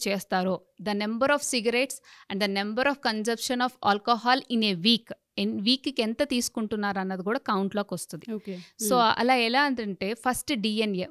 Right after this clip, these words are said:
Speaker 1: మన ఎగ్స్ అన్నది ఒక బేబీ బోర్న్ అవ్వాలంటే ఎంత అద్భుతమైన సృష్టి అంటే మంది, ఒక రెండు కణాలు కలిస్తే ఒక బిడ్డ పుడతారంటే చూడండి ఎంత, ఆ మిరాకిల్ చూడడానికి కూడా మనకి
Speaker 2: అంతు చిక్కదు.
Speaker 1: ఈ త్రీ డీలో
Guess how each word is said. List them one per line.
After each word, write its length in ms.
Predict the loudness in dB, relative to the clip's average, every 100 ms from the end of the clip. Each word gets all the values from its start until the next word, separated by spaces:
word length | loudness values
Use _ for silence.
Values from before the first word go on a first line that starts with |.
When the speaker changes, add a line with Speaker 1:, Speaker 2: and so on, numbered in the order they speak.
| -2
Speaker 1:
మన 380 | 0 2 -2 -4 -2
ఎగ్స్ 300 | -2 -2 -2
అన్నది 280 | 0 0 -2
ఒక 180 | -2 0
బేబీ 420 | 4 4 4 2
బోర్న్ 360 | 4 4 4
అవ్వాలంటే 480 | 4 4 2 2 0
ఎంత 300 | 0 2 4
అద్భుతమైన 500 | 2 2 -2 -2 -4
సృష్టి 320 | -4 -8 -6
అంటే 380 | -4 -4 -6 -4
మంది, 460 | -2 -4 -2 -4 -6 _ -20 -18 -8
ఒక 140 | 0
రెండు 520 | 2 2 2 0 -2 -4 _ _ 2
కణాలు 340 | 6 8 6
కలిస్తే 420 | 6 6 4 2
ఒక 100 | 2
బిడ్డ 240 | 4 2 2
పుడతారంటే 880 | 2 2 2 2 0 -2 -2 -4 -8 _ _ _ -4
చూడండి 260 | 0 0 0
ఎంత, 320 | 0 0 -2 -6 _ _ _ -20 0
ఆ 80 | 2
మిరాకిల్ 520 | 4 6 6 6 2 2 0
చూడడానికి 400 | 6 6 6 6
కూడా 160 | 6
మనకి 400 | 8 6 2 -2 -4 _ -10 -2
Speaker 2:
అంతు 260 | -2 0
చిక్కదు. 400 | 0 0 0 -2 -4 -2
Speaker 1:
ఈ 40 |
త్రీ 260 | -2 2 4
డీలో 200 | 6